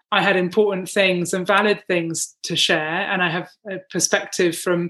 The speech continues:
being at the top of the team, being one of the world's best rowers, to struggling around at the bottom sometimes as well. And I think that's where I learned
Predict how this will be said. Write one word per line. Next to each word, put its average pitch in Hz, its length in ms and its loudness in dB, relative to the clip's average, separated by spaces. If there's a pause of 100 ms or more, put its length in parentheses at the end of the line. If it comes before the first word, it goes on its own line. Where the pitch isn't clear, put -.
(120)
being 202 220 4
at 190 100 -6
the - 80 -6
top - 320 0
of 185 80 -4
the 196 80 -4
team, 202 300 2
being 185 160 0
one 190 100 -4
of 185 60 -4
the 185 60 -6
world's 185 280 -2
best 190 260 0
rowers, 190 320 2
to - 100 -4
struggling 190 540 2
around 185 320 2
at 190 80 -6
the 190 60 -8
bottom 190 520 -2
sometimes 185 560 -2
as 180 120 -2
well. 190 280 4
And 180 180 0
I 190 80 -2
think 196 220 0
that's 185 260 -2
where 185 140 2
I 180 100 2
learned 190 360 2